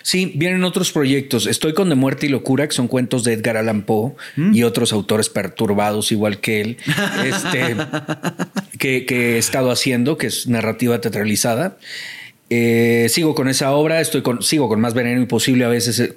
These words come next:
Speaker 1: funciones especiales. La idea es traerla acá a Ciudad de México.
Speaker 2: Mm.
Speaker 1: Eh, me acaban de invitar a un musical.
Speaker 2: Ah, qué bien.
Speaker 1: Entonces, ahorita estamos viendo también las fechas, a ver si se acomodan a la par de, de Dos miles, porque,
Speaker 2: Sí, claro.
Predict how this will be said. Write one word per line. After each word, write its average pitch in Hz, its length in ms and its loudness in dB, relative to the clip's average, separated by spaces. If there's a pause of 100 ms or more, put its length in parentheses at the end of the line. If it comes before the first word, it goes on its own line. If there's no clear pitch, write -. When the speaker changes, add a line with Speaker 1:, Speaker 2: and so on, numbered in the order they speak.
(120)
Speaker 1:
funciones 123 420 0
especiales. 151 720 -2 (280)
La 120 140 2
idea 135 220 2
es 127 120 0
traerla 123 320 0
acá 120 140 -2
a 117 40 -2
Ciudad 113 240 0
de 107 80 2
México. 131 600 2
Speaker 2:
Mm. 233 180 2 (240)
Speaker 1:
Eh, 117 180 0
me 127 120 2
acaban 156 260 0
de 135 40 2
invitar 117 300 0
a 135 40 2
un 135 140 4
musical. 127 800 0
Speaker 2:
Ah, 240 260 -4
qué 175 120 -4
bien. 185 160 -2
Speaker 1:
Entonces, 127 320 0
ahorita 123 240 0
estamos 123 260 -2
viendo 120 440 2 (260)
también 120 240 0
las 131 100 0
fechas, 135 340 -4
a 117 40 0
ver 113 120 0
si 117 100 -2
se 120 100 0
acomodan 110 540 0
a 98 60 0
la 92 120 -2
par 104 240 -2
de, 98 260 -2 (340)
de 113 120 2
Dos 110 240 2
miles, 135 340 2
porque, - 320 -4
Speaker 2:
Sí, 90 60 -2
claro. 107 220 -6